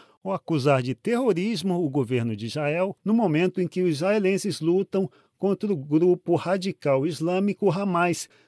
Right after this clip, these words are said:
considerado terrorista pela União Europeia e pelos Estados Unidos. Esses comentários, de fato, reduziram as chances de o Brasil desempenhar,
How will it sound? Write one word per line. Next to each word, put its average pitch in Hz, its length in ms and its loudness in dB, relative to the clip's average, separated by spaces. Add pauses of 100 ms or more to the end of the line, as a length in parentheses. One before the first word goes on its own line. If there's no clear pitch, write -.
considerado 156 880 2
terrorista 180 680 2
pela 151 280 0
União 147 200 -2
Europeia 202 460 0
e 190 40 2
pelos 196 280 -2
Estados 160 420 -2
Unidos. 101 480 -2 (480)
Esses 139 220 -2
comentários, 151 520 0
de 170 140 -4
fato, 190 460 0
reduziram 175 880 0
as 117 100 -2
chances 117 340 -4
de 113 80 -6
o 139 40 -6
Brasil 196 360 0
desempenhar, 196 800 0